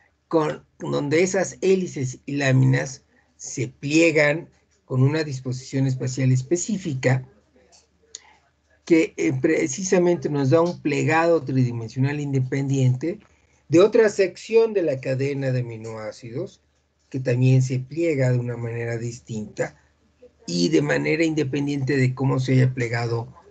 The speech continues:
la primera, segunda o tercera porción de la cadena polipeptídica.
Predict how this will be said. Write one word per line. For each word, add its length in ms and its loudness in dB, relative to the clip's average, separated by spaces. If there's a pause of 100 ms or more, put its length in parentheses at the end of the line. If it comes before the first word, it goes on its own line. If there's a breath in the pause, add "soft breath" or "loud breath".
la 220 -2
primera, 560 6
segunda 460 -2
o 60 -6
tercera 460 -10
porción 580 -10 (360 soft breath)
de 160 4
la 160 2
cadena 420 -2
polipeptídica. 1080 -4